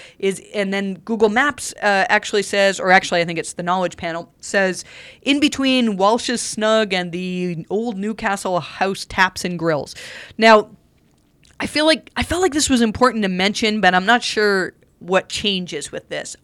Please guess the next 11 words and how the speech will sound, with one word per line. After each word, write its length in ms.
other 360
than 560
it 160
may 440
be 480
that 400
I 80
really 260
feel 220
like 160
Google's 420